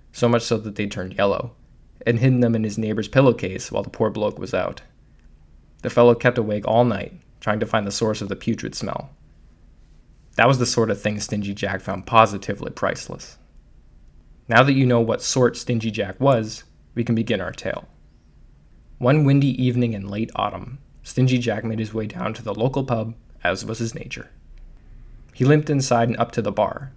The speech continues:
behind which a young dark-haired man was polishing glasses. The man grimaced. Whether it was for the smell or merely his arrival,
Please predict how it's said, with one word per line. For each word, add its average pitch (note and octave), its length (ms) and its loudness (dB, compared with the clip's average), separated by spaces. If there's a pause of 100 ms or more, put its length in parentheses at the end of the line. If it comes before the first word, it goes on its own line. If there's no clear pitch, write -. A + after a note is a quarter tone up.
(160)
behind A2+ 280 0
which A2+ 140 -2
a A2+ 60 -2
young A2 280 0
dark-haired A2 480 -2
man G2+ 280 -8
was G2 160 -10
polishing G2+ 460 -4
glasses. - 640 -10 (800)
The A2 60 -4
man A2 260 2
grimaced. - 500 -6 (380)
Whether B2 180 0
it A2+ 40 2
was A2+ 120 -2
for A2 120 -6
the G2+ 100 -6
smell C#3 580 0
or G#2+ 60 -6
merely A2 300 0
his G#2 120 -4
arrival, G2+ 500 -4